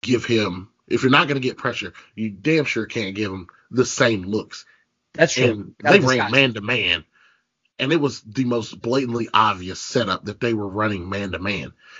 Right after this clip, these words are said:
Speaker 2: Right.
Speaker 1: And it's like, give them something different, or call timeout. You've got
Speaker 2: Yeah.
Speaker 1: timeouts. If I, if you pick up two straight third downs, at least call timeout before that final third and ten and get your defense into a play that you feel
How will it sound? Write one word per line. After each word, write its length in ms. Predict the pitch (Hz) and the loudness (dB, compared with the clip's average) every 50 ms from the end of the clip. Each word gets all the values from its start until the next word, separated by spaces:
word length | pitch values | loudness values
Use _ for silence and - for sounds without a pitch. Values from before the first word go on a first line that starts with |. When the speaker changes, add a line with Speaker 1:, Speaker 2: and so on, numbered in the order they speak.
| - - | -14 -8
Speaker 2:
Right. 100 | 139 110 | -4 -2
Speaker 1:
And 80 | 113 131 | -2 0
it's 100 | 127 - | 2 2
like, 160 | 113 110 - _ _ - | 0 0 0 _ _ 0
give 140 | - 202 311 | 2 4 6
them 100 | 349 294 | 6 4
something 300 | - - 294 277 285 254 | 4 4 2 4 4 4
different, 340 | 214 262 294 - - - - - - - _ _ _ _ _ _ _ _ _ _ _ _ _ _ _ - | 6 4 4 4 -2 -6 -6 -14 -20 -20 _ _ _ _ _ _ _ _ _ _ _ _ _ _ _ 4
or 100 | 165 170 | 4 4
call 220 | - - 214 233 | 4 2 0 0
timeout. 520 | 226 - - 220 190 185 175 156 - - - | -2 0 -2 0 2 2 2 0 0 -4 -8
You've 200 | 135 165 175 143 | -4 -4 0 4
got 200 | 170 180 185 - | 4 2 2 2
Speaker 2:
Yeah. 80 | 123 | 0
Speaker 1:
timeouts. 420 | 160 160 151 139 151 147 - - - - - - - - | 0 0 0 0 -2 -4 -4 -6 -18 -20 -20 -16 -8 -4
If 160 | 143 139 - | -2 2 2
I, 80 | 190 202 - - | 2 2 2 -4
if 140 | 139 120 180 | -6 -4 -4
you 80 | 220 | -6
pick 180 | - - 208 - | -4 -4 -2 -2
up 160 | 170 - _ _ _ _ _ - - | -2 -4 _ _ _ _ _ -10 -2
two 180 | - 196 180 | 0 0 0
straight 400 | 160 - - 143 135 143 139 _ _ _ _ _ _ _ _ _ - | 0 0 2 2 2 2 0 _ _ _ _ _ _ _ _ _ -6
third 240 | - 139 131 131 120 | 0 2 2 2 2
downs, 360 | 120 120 127 135 135 139 - _ _ _ _ _ _ _ _ - | 0 0 0 0 -2 -4 -8 _ _ _ _ _ _ _ _ -4
at 120 | 143 147 127 | -2 -2 0
least 220 | 160 196 175 - | 0 -2 -2 -2
call 200 | - 165 156 139 | -4 -4 -4 -4
timeout 340 | - - 139 120 120 120 110 | 0 0 0 0 0 -2 -2
before 240 | - 113 - 135 117 | -4 -4 -4 -2 -2
that 160 | 113 110 - - | -2 -2 -2 2
final 280 | 120 113 117 117 107 | 2 2 2 2 -4
third 260 | - - 117 107 92 | -4 -4 -4 -4 -4
and 80 | 92 - | -8 -6
ten 280 | - 127 107 98 95 - _ - _ _ _ _ - | -6 -4 -4 -4 -6 -10 _ -20 _ _ _ _ -4
and 240 | 135 135 110 92 - _ _ _ _ - | -4 -4 -4 -8 -18 _ _ _ _ 0
get 180 | - 269 - | 0 0 2
your 80 | - 294 | 2 0
defense 360 | 208 233 247 - 226 202 - | 0 0 -2 0 -2 -2 -2
into 240 | 208 185 - 196 170 | -4 -2 4 4 4
a 60 | 143 | 4
play 260 | - - - 165 175 160 | 2 -6 -4 0 0 0
that 200 | 131 135 - - | 0 -2 -4 -6
you 340 | 143 139 127 120 131 180 196 | -10 -8 -6 -4 -2 -2 -2
feel 480 | - - - 156 170 135 113 110 110 | -2 2 4 6 6 6 4 2 -2